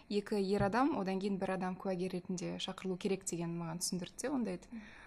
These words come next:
Бірақ әр кезде ол, ым, әдетте жазылған нәрсе бір, бірақ адамдардың істе-, істейтіні әр, м, әртүрлі болады да. Ол мысалы құқық бойынша, ым, бір заң жазылса, бірақ орындаған кезде адамдар оның кейбір бөлігін, ым, көз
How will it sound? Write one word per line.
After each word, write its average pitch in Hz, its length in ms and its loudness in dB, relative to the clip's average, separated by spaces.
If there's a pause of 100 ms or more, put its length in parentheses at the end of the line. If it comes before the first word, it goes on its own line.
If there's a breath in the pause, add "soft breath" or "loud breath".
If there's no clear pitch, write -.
(180 loud breath)
Бірақ 202 220 6
әр 214 160 8
кезде 226 320 6
ол, 208 380 8
ым, 190 420 -2 (480 loud breath)
әдетте 208 320 4
жазылған 220 540 6
нәрсе 214 300 6
бір, 262 600 6
бірақ - 220 0
адамдардың 202 500 4
істе-, - 380 2
істейтіні 208 500 0
әр, 185 320 2
м, 190 240 -4
әртүрлі 196 420 0
болады 175 360 -2
да. - 100 2
Ол 262 160 2
мысалы 180 400 0
құқық - 300 -10
бойынша, 190 680 0
ым, 185 420 -4 (680 loud breath)
бір 214 120 4
заң 208 260 4
жазылса, 196 480 4 (440)
бірақ 214 180 -4
орындаған 202 500 4
кезде 214 380 2
адамдар 196 400 2
оның 180 240 -2
кейбір 175 300 -4 (100)
бөлігін, 196 560 2
ым, 180 480 -6
көз 208 160 4